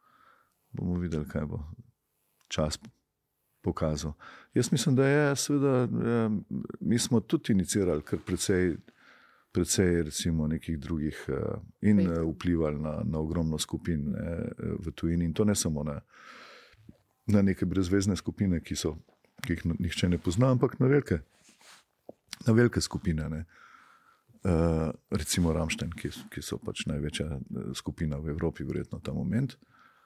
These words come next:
Speaker 1: Eh, pa tudi na kakšne druge v, v Ameriki, ki so, mm, ki so od-, odkrito priznavali, recimo, ne vem, Nine Inch Nails in tako naprej, odkrito priznavali, da so se v veliki meri inspirirale pri, eh,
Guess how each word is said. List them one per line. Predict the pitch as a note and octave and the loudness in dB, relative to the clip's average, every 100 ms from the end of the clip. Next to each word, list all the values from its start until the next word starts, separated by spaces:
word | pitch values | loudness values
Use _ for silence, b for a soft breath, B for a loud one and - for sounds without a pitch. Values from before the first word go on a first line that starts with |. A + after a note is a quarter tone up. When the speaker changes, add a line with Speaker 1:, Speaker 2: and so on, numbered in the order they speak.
| b b - | b b -4
Speaker 1:
Eh, | F#2 F#2+ G2 G2 G2 - _ | 2 4 4 2 0 -8 _
pa | - A#2 | 2 2
tudi | - - | 0 -2
na | G2+ | -2
kakšne | F#2 - E2 | -2 -2 -2
druge | D#2 E2+ D#2 | -2 -2 -4
v, | D#2+ D2+ D2+ - | -4 -4 -4 -6
v | D#2+ D#2 | -8 -8
Ameriki, | - E2 E2 F#2+ - G#2 | -6 -4 -4 -4 -6 -6
ki | G#2 | -6
so, | - G2+ F#2+ - | -4 -4 -4 -8
mm, | - G#2 G2 A2 G#3 - G#2 | -10 -6 -4 -4 -6 -8 -6
ki | - | -4
so | G#2 G#2 | -2 -2
od-, | G2+ - | -2 -4
odkrito | A2 - C#3 A2 | -6 -4 -4 -2
priznavali, | - E2 D#2+ D#2 D2+ D2 | -4 -4 -4 -2 -4 -6
recimo, | D#2 - D2+ C#2+ | -10 -8 -6 -6
ne | D2 D2+ | -6 -8
vem, | - - - - | -8 -8 -8 -8
Nine | - E2 D#2 | -4 -2 -2
Inch | D#2+ - | -4 -4
Nails | D#2+ - - - | -4 -4 -6 -8
in | |
tako | - - | -8 -6
naprej, | E2 E2+ G#2+ | -6 -2 -4
odkrito | G2 G#2+ F#2+ G#2+ | -4 -6 -4 -4
priznavali, | - F2 F2 E2+ D#2 D#2 B B B B B _ | -4 -2 -2 -2 -4 -8 B B B B B _
da | F2+ F2+ | 0 2
so | E2 F2 | 2 -2
se | - | 0
v | D#2+ D#2+ D#2 - - D#2+ D#2 | 0 -2 -4 -6 -6 -6 -8
veliki | E2 E2+ E2 D#2+ | -4 -2 -2 -6
meri | D2+ D#2 | -6 -6
inspirirale | - E2+ D2+ D2+ D2 D2+ D2+ | -6 -6 -6 -4 -4 -6 -8
pri, | - - D#2 D2 - | -10 -8 -8 -10 -14
eh, | - C#2+ D2 | -10 -6 -6